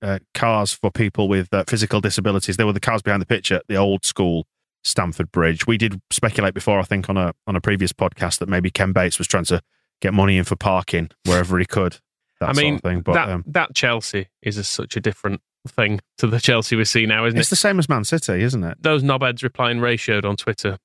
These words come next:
Speaker 2: they don't know a thing about those cars. They've
Speaker 1: No.
Speaker 2: no
Speaker 1: <laughs> But they were, they were a, a means to get disabled fans right up to the edge of the pitch.
Speaker 2: Were people sat in those cars then?
Speaker 1: I don't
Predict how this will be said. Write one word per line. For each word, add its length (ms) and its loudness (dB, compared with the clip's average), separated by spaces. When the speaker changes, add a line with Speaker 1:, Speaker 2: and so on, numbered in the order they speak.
Speaker 2:
they 140 4
don't 180 0
know 100 0
a 40 0
thing 180 0
about 220 0
those 180 -4
cars. 400 -2
They've 180 2
Speaker 1:
No. 100 4
Speaker 2:
no 120 -2
Speaker 1:
<laughs> 220 -16
But 100 2
they 100 4
were, 120 0
they 120 4
were 160 4
a, 140 0
a 40 -2
means 280 0
to 80 -4
get 260 0
disabled 400 0
fans 240 0
right 180 2
up 220 -4
to 300 2
the 60 2
edge 160 2
of 40 0
the 60 0
pitch. 380 -2
Speaker 2:
Were 80 4
people 240 0
sat 220 2
in 80 4
those 180 0
cars 300 -8
then? 120 -16
Speaker 1:
I 100 -4
don't 240 -6